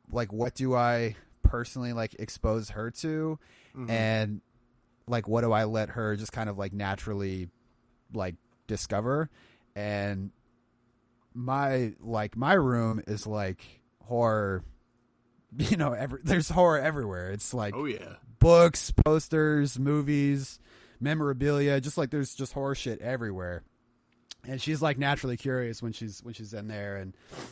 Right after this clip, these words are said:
Speaker 1: um, so it didn't take long for her to kind of, like, really want to see things like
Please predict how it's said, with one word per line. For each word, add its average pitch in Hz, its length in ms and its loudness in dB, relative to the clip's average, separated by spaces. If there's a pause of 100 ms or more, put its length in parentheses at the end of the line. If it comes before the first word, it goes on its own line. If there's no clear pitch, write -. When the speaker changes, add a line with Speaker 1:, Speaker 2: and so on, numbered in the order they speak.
(120)
Speaker 1:
um, 92 460 -4 (1040)
so 135 540 0 (480)
it 156 160 0
didn't 202 200 2
take 180 220 0
long 143 280 4
for 123 160 -8
her 117 140 -6
to 113 80 -6
kind 113 240 -4
of, 104 140 -8
like, 101 440 -6 (880)
really 113 440 -2
want 113 280 0
to 107 60 -2
see 127 380 -2
things 101 540 -6
like 98 300 -6